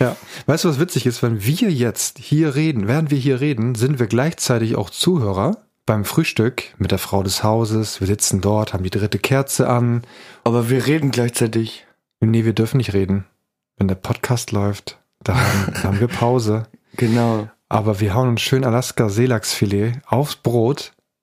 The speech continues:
Speaker 1: während die Frau des Hauses was Süßes isst. Sowas wie
Speaker 2: Honig.
Speaker 1: Lebkuchen,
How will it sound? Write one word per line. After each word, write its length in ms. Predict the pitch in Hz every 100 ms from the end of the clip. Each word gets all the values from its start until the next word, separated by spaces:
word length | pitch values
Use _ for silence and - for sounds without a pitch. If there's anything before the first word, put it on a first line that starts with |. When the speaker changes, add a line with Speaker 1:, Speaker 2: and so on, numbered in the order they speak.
| _
Speaker 1:
während 680 | 104 117 117 120 113 - -
die 60 | 104
Frau 220 | - 117
des 180 | 131 -
Hauses 460 | 120 120 110 -
was 140 | 104 92
Süßes 360 | 107 117 104 -
isst. 300 | 95 - 139
Sowas 400 | - 98 92 -
wie 280 | 98 92 90 - _ _
Speaker 2:
Honig. 540 | 123 123 110 98 - -
Speaker 1:
Lebkuchen, 800 | 98 113 - 110 104 98 92 90